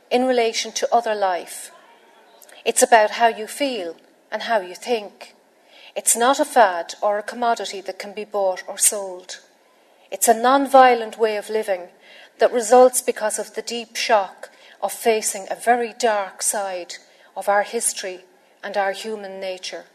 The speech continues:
and taking responsibility for ceasing to participate in it. I'll begin by telling you today what I've learned about animal sentience.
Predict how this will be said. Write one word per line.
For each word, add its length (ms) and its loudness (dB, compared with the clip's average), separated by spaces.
and 120 -14
taking 440 0
responsibility 880 -4
for 200 -14
ceasing 520 -10
to 140 -14
participate 800 -12
in 120 -18
it. 320 -16
I'll 100 6
begin 320 4
by 140 6
telling 400 2
you 240 -6
today 540 6
what 120 4
I've 200 6
learned 280 2
about 320 -2
animal 320 -8
sentience. 920 -4